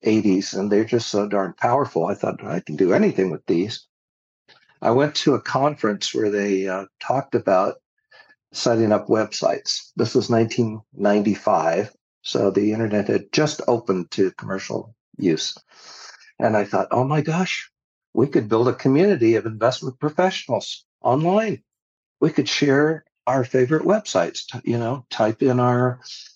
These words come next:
favorite U R Ls and have them stored in a database. And we could have conversations and threads and avatars and share our best ideas." We're all working as pretty much little silos out here,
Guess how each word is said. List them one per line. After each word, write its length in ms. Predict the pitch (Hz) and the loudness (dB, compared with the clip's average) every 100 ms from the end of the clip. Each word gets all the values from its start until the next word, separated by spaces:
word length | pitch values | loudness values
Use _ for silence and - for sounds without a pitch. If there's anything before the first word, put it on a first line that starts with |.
| _ _ | _ _
favorite 360 | 131 120 123 131 | 2 4 4 4
U 160 | 127 | 4
R 160 | 123 123 | 4 4
Ls 420 | 120 139 135 - | 4 4 2 0
and 280 | 110 104 101 | -2 -2 0
have 160 | 120 | 0
them 100 | 110 | 0
stored 340 | 113 - 117 113 | -2 2 2 2
in 60 | |
a 40 | 107 | 0
database. 680 | 113 117 120 113 117 120 - | 0 2 0 0 2 0 -2
And 80 | 98 | -6
we 80 | |
could 80 | - | -4
have 180 | 110 95 | -2 -2
conversations 1160 | - 117 113 104 - 120 120 - 123 120 117 117 | 0 -2 -2 -2 2 2 2 -2 -6 -6 -8 -8
and 220 | - - | -10 -12
threads 680 | - 127 127 127 120 110 - | -4 0 2 0 -2 -6 -8
and 160 | 92 - - _ _ _ _ _ _ _ | -12 -18 -20 _ _ _ _ _ _ _
avatars 840 | 135 135 135 143 127 127 127 123 - | 0 2 0 2 4 4 4 0 -4
and 360 | 95 92 180 - _ _ _ | -8 -10 -16 -20 _ _ _
share 360 | - - 131 123 | -10 0 2 4
our 220 | 117 113 - - | 2 0 -6 -2
best 240 | 123 - | -2 2
ideas." 600 | 117 113 117 113 113 113 | 2 2 2 2 2 0
We're 160 | 107 120 | -2 0
all 140 | 139 | 2
working 400 | 131 139 - 127 | 2 0 2 0
as 420 | 117 87 - - _ _ _ _ _ - | 0 -2 -6 -8 _ _ _ _ _ -4
pretty 160 | 175 | -2
much 220 | 151 208 - | 0 0 0
little 180 | 113 | 0
silos 560 | 95 - 90 90 92 90 | 0 0 0 -2 -6 -2
out 200 | 92 87 | 0 0
here, 280 | - 101 123 | 0 -2 -4